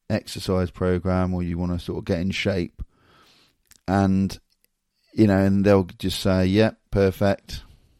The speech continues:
or not. But I always say to people, you know, it's, it's something that probably people can't be bothered to do. But if you haven't exercised and you're, um, you got any concerns about any joint problems or,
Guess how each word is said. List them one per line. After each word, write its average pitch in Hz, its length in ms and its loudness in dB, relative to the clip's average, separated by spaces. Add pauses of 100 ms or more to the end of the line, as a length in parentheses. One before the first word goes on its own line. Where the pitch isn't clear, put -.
(380)
or 107 160 0
not. 113 360 0 (720)
But 104 140 -2
I 107 80 4
always 120 400 4
say 110 200 0
to 104 100 -8
people, 92 340 0
you 92 60 2
know, 92 140 4
it's, 92 400 -2
it's 95 100 -4
something 98 380 2
that 92 100 -6 (160)
probably 90 240 -4
people 87 260 -4
can't 92 260 -2
be 98 80 -4
bothered 92 340 0
to 85 80 -8
do. 90 340 -2 (540)
But 98 240 0 (480)
if 104 180 0
you 98 60 0
haven't 104 280 2
exercised 95 840 -4
and 92 120 -4
you're, 92 440 0
um, 92 360 -4 (200)
you 92 140 -4
got 98 80 2
any 95 180 -2
concerns 90 720 -4
about 90 240 0
any 92 180 -2
joint 101 400 0
problems 95 640 2
or, 85 260 -4